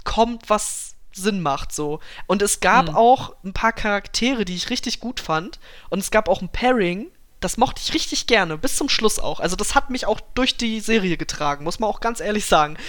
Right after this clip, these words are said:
Speaker 1: Wenn's die nicht gegeben hätte, <laughs> hätte ich das auf jeden Fall abgebrochen.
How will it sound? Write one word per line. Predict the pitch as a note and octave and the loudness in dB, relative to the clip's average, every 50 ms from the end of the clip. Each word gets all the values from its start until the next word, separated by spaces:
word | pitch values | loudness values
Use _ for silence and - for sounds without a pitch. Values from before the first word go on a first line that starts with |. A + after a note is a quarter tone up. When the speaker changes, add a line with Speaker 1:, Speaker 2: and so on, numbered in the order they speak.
| - - | -10 0
Speaker 1:
Wenn's | - F#3+ - - - | 0 0 0 0 4
die | - C4 | 4 4
nicht | B3+ - - - - - | 4 6 4 4 2 2
gegeben | A3 A3+ - A#3+ B3+ A#3 A3 A3 G3 | 2 2 6 6 6 6 6 2 4
hätte, | - A3 - - A#3+ A#3+ - - - A4 A#4 | 4 4 4 4 2 2 4 4 2 6 6
<laughs> | G4+ - - - | 4 4 4 2
hätte | - - - | 2 2 0
ich | - | 2
das | - A3+ A3+ | 0 4 6
auf | G#3+ G3+ G3+ | 6 6 6
jeden | G#3 A3 A3+ A3 - | 6 2 2 2 4
Fall | - G#3 F3+ | 4 6 6
abgebrochen. | F3 E3+ - - F#3 - D#3+ D3+ D3+ - - - | 6 2 2 -2 -4 -2 0 -2 -2 -2 -4 -8